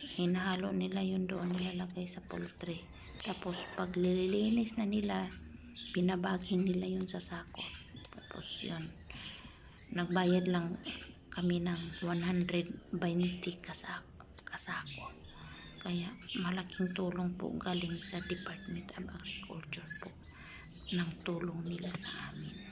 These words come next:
Saka libre na po sa l-, pag makaani ka na, libre na po to sa ulam.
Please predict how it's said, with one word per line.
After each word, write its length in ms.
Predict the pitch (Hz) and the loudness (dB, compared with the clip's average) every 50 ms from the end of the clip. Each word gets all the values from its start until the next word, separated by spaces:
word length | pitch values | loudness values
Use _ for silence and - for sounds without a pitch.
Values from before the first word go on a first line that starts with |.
| - - - - - - 196 - - - - - - - - - - - 196 | -10 -12 -12 -12 -12 -14 -14 -14 -14 -14 -10 -8 -8 -10 -10 -12 -16 -14 -12
Saka 320 | 196 240 - - - 185 185 185 - 185 - - - - - - - - - - - - - - - - - - - - - - - - - - - - - - - - - - - - - | -12 -12 -12 -10 -10 -8 -8 -8 -8 -10 -12 -14 -16 -16 -14 -16 -16 -16 -16 -14 -14 -14 -14 -14 -16 -18 -18 -18 -18 -18 -16 -16 -16 -16 -16 -16 -14 -14 -16 -16 -16 -16 -16 -14 -14 -8 0
libre 400 | - 214 202 220 214 214 220 214 214 220 | 6 8 10 10 10 8 8 8 10 10
na 80 | 220 | 8
po 240 | 214 - - - - | 8 6 4 2 2
sa 160 | - - 202 | 4 4 6
l-, 160 | 202 202 214 - - - - - - - - - - - - | 6 6 4 2 0 -6 -10 -10 -10 -10 -10 -12 -6 -2 2
pag 80 | 220 | 4
makaani 720 | 202 202 196 202 202 208 202 190 202 196 190 190 196 202 208 | 6 6 6 6 6 6 6 6 6 8 8 8 6 6 4
ka 160 | - - 214 | 4 2 4
na, 240 | 202 196 190 185 180 175 - - - - - - - - | 4 6 4 4 2 0 -4 -6 -10 -12 -10 -2 0 2
libre 480 | 185 175 185 175 175 180 - 175 180 180 | 6 8 8 8 8 8 8 8 8 8
na 160 | 185 190 190 | 6 4 2
po 240 | 190 - - - - | 0 -2 -2 -2 -2
to 240 | - - - - 180 | -2 -4 -6 -6 -4
sa 480 | - - - 185 185 185 185 196 226 - - - - | -4 -2 -2 -2 -4 -4 -4 -6 -8 -10 -12 -4 0
ulam. 480 | 190 180 175 180 185 185 170 170 170 | 0 2 2 2 2 0 0 -2 -4